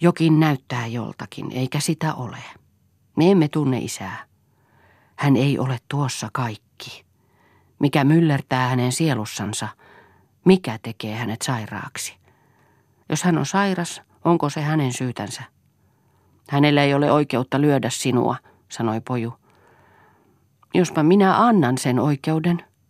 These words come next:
"Sinulla ei ole oikeutta antaa sitä oikeutta." "Jos hän on hullu." "Hän on viisaampi kuin kaikki me muut yhteensä", väitti Poju. "Hän on ilkeä vain. Tekee toiset onnettomiksi."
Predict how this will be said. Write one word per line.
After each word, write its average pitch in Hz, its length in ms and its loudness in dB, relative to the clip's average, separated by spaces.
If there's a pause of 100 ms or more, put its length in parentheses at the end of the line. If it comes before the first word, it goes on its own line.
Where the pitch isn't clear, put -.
(720)
"Sinulla 180 380 6
ei 165 120 4
ole 151 160 2
oikeutta 131 600 -2
antaa 90 320 -2
sitä - 300 -4
oikeutta." - 480 -8 (800)
"Jos 226 220 4
hän 220 160 6
on 226 140 6
hullu." 180 500 2 (720)
"Hän 135 180 2
on 123 120 -2
viisaampi 110 540 0
kuin 113 220 -8
kaikki 120 340 -6
me 120 140 -8
muut 123 240 -8
yhteensä", - 580 -6 (320)
väitti 117 260 -8
Poju. 123 320 -10 (300)
"Hän 175 120 6
on 175 120 8
ilkeä 123 520 2
vain. 98 320 -8 (480)
Tekee 151 360 2
toiset 117 400 -4
onnettomiksi." - 800 -8